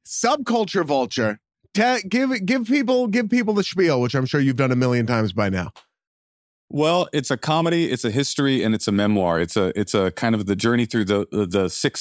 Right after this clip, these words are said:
Speaker 2: subcultures that have created my life. Um, those are, uh, A A and the twelve Steps. I went to rehab for the last time when I was fifteen years old and was sober, have been sober for twenty-nine years. And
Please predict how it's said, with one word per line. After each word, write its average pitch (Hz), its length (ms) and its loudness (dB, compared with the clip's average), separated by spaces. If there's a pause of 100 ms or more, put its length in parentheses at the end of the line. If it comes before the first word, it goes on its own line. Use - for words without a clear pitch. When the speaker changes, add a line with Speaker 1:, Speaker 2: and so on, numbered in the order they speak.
Speaker 2:
subcultures 107 600 -2
that 92 100 0
have 87 100 -2
created 98 540 0
my 95 200 0
life. 90 400 0 (100)
Um, 85 400 0 (260)
those 117 240 2
are, 110 460 0
uh, 95 280 0 (140)
A 113 480 0
A - 40 -2
and 98 100 0
the 92 60 -2
twelve 104 300 -2
Steps. - 380 -2
I 101 40 -2
went 95 180 -2
to 92 60 0
rehab 92 440 0 (260)
for 101 120 -6
the 87 100 0
last 120 320 0
time 80 340 -2
when 95 140 0
I 87 80 0
was 82 300 -2
fifteen 98 500 0
years 80 240 0
old 87 240 0 (260)
and 90 220 -2
was 95 200 -2
sober, 101 380 0
have 110 160 -2
been 101 120 -2
sober 101 240 0
for 90 140 -4
twenty-nine 98 600 0
years. 98 380 0
And 85 180 -4